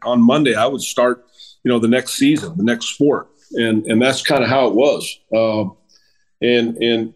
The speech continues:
and that's, that's how it went my entire life. But I, you know, other than that weekend off, that's all I ever took off. I mean, it was like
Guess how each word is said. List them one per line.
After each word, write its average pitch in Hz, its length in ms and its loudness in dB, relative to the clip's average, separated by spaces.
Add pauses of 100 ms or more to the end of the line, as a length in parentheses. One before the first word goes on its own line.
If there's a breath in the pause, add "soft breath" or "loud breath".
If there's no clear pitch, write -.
(760 soft breath)
and 123 180 2
that's, 147 240 0 (140)
that's 160 220 0
how 170 240 0
it 127 80 -6
went 156 300 -2
my 135 180 0
entire 135 500 -2
life. 165 300 -2
But 131 80 -2
I, 135 200 -2 (440)
you 175 80 -6
know, 127 260 -6 (400)
other 165 220 2
than 160 140 0 (100)
that 135 120 -2
weekend 139 640 -2
off, 135 440 -2 (920)
that's 165 340 -2
all 156 240 2
I 147 160 2
ever 127 240 -2
took 131 260 -4
off. - 360 -2
I 120 60 -4
mean, 131 180 0
it 135 100 0
was 139 140 -2
like 135 200 0